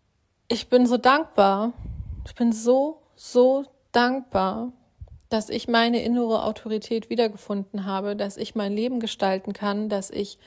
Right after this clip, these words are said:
ähm, Beziehungen ganz anders leben kann jetzt,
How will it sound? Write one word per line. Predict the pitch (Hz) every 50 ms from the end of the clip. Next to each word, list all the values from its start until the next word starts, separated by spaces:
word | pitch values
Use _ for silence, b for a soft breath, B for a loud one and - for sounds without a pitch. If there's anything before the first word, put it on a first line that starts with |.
| b b b b b b b b _
ähm, | - 208 208 202 196 196 196 196 - _ _ _ _ _ _ _ _ _ _ _ _ _ _ _ _ _ _ _ _ _ _ _ _ _ _ _ _ _ _ _ _ _ _ _ _ _ _ _ _ _ _ _ _ _ _ _ _ _ _ - - _ _ _ _ _ _ _ _ _ - -
Beziehungen | - 262 - - - - 285 285 311 339 320 294 269 247 240
ganz | 226 233 269 302 320 -
anders | - 254 277 269 254 240 - -
leben | 240 247 302 330 320 277
kann | - 233 214 202 202
jetzt, | 202 196 190 190 190 - - -